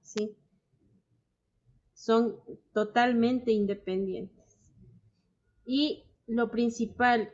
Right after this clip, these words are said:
que, em, que ellos consideran es la inversión, tanto en educación como en salud.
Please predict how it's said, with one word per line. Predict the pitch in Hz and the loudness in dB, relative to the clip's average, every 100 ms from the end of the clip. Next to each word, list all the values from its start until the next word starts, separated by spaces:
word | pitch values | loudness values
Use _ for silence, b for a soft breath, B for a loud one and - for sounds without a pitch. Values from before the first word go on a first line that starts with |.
| _ | _
que, | 226 214 - _ _ _ - | 0 0 -4 _ _ _ -4
em, | 226 214 208 202 202 208 208 - _ _ _ - - _ - - - _ _ - | 0 2 2 2 0 -2 -6 -18 _ _ _ -20 -20 _ -20 -20 -20 _ _ -2
que | 214 | 2
ellos | 220 226 226 226 220 - - | 2 4 6 4 2 -8 -6
consideran | - 220 214 220 226 226 226 220 | 0 0 0 2 4 4 2 0
es | 220 208 | -2 0
la | 214 | 0
inversión, | 214 208 208 - 233 247 269 - | 0 0 -2 -4 -4 -2 -2 -2
tanto | 226 226 233 | -2 2 2
en | 226 | 2
educación | 202 196 - 196 247 254 254 | 0 -4 -8 -8 -6 -4 -4
como | 240 208 196 | -4 -4 -2
en | 196 202 | -4 -4
salud. | 202 214 269 | -4 -4 -4